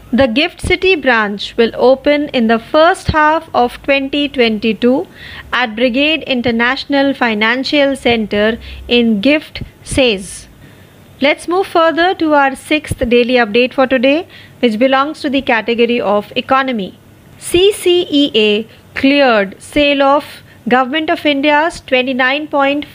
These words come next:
five percent stake in Hindustan Zinc. According to sources, the government has approved a proposal to sell its twenty-nine point five percent stake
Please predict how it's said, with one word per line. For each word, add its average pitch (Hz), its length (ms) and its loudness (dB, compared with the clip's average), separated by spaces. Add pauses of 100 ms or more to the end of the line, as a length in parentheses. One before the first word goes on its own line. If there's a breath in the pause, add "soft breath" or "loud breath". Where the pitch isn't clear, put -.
(140)
five 302 300 -2
percent 285 440 0
stake - 600 0
in 214 140 -4
Hindustan 240 800 0
Zinc. 202 440 -2 (920 loud breath)
According 320 500 0
to 403 140 -2
sources, 262 640 0 (320 loud breath)
the 233 140 2
government 262 480 -2
has 302 200 0
approved 220 600 0
a 220 100 -2
proposal 269 720 2 (300 loud breath)
to 240 100 2
sell 320 400 -2
its 226 380 -2
twenty-nine 254 640 0
point 311 320 -4
five 262 400 -2
percent 294 460 -2
stake 220 580 -2